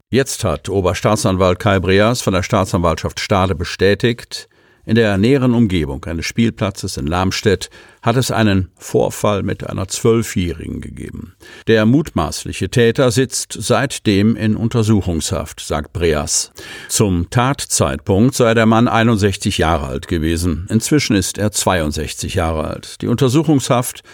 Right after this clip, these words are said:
sei angeordnet worden, weil der Mann dringend tatverdächtig sei,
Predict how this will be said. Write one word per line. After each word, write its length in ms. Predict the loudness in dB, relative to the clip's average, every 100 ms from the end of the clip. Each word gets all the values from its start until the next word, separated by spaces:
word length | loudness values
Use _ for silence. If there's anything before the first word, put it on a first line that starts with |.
| -20
sei 240 | -2 0
angeordnet 760 | 2 2 2 0 -4 -2 -4 2
worden, 340 | 4 4 4
weil 160 | 4 4
der 100 | 4
Mann 280 | 4 4 2
dringend 560 | 2 4 4 0 -4
tatverdächtig 840 | -4 0 0 -2 -4 -4 -6 -8 -8
sei, 380 | -2 -2 -2